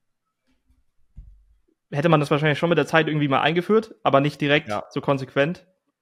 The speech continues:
Speaker 1: Und
Speaker 2: Man hätte viel Lehrgeld gezahlt.
Speaker 1: Genau, ja.
Speaker 2: Das ist halt auch, hab ich auch alles schon gemacht.
Speaker 1: Ja. Dann, was mir auch geholfen hat, ist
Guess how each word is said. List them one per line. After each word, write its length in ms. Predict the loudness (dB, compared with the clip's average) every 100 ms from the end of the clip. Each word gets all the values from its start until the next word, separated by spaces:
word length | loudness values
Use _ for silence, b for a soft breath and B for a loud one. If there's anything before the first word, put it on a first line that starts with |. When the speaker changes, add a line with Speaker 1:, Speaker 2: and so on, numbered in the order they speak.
| _ _ _ _ _
Speaker 1:
Und 320 | -2 -2 -2
Speaker 2:
Man 180 | -4 -6
hätte 160 | -6 -10
viel 380 | -18 -16 -10 -6
Lehrgeld 400 | -4 -4 -6 -10
gezahlt. 380 | -14 -12 -10 -4
Speaker 1:
Genau, 280 | -4 -4 -6
ja. 60 | -10
Speaker 2:
Das 160 | -10
ist 140 | -12 -14
halt 140 | -8
auch, 300 | -8 -8 -12
hab 80 | -16
ich 120 | -12
auch 100 | -12
alles 220 | -12 -16 -14
schon 160 | -14
gemacht. 380 | -14 -14 -16 _ _ _ _ -12
Speaker 1:
Ja. 200 | -12 -14 _ _ _ _ _ _ -8
Dann, 280 | -4 -4 -4
was 180 | -6 -4
mir 100 | -6
auch 140 | -6
geholfen 380 | -4 -6 -6 -6
hat, 360 | -6 -10 -20 _ _ _ _ _ _ _ _ _ _ -8
ist 680 | -6 -6 -8 -16 -20 -20